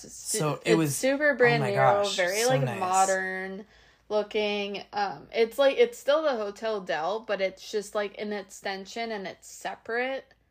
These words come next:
Speaker 1: um, to the hotel. So, yeah, it's just called the Shore House. Um,
Speaker 2: And I took a video of the room, well,
Speaker 1: Mm.
Speaker 2: most of the room, and I will be posting that on our Instagram. So if you wanna see what this looks like,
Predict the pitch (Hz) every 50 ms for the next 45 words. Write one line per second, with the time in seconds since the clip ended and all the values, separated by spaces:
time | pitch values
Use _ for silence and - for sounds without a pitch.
0 | _ _ _ _ _ _ _ _ _ _ _ - - 208 208 202 196 196 190 196
1 | - - 214 208 196 196 214 214 226 226 233 233 - 247 240 240 247 254 269 277
2 | 269 254 - - 196 185 - - - 196 190 165 165 180 190 190 214 - - -
3 | 247 247 247 254 240 - - 151 170 185 185 190 185 190 220 233 - - _ _
4 | _ - - - - - _ _ - - 214 208 208 202 196 180 165 165 156 151
5 | 151 156 156 151 - 190 180 180 - - - 190 185 156 147 170 151 160 156 156
6 | 156 151 147 143 143 143 147 147 156 165 - - _ _ 156 156 151 151 151 139
7 | 139 139 160 156 143 135 139 151 156 147 135 131 127 123 127 127 135 147 175 202
8 | 226 233 - _ 247 220 180 151 147 143 135 135 139 - 135 139 127 117 113 101
9 | 107 120 139 156 170 - - 156 156 151 147 147 143 143 143 135 143 135 147 147
10 | 139 - 147 143 143 131 135 135 131 127 127 123 123 123 - - 139 131 139 131
11 | 131 131 - 139 135 - 135 131 131 127 123 - 127 120 120 123 139 _ 196 233
12 | 254 247 - - 208 196 - - - - 175 165 160 160 160 156 -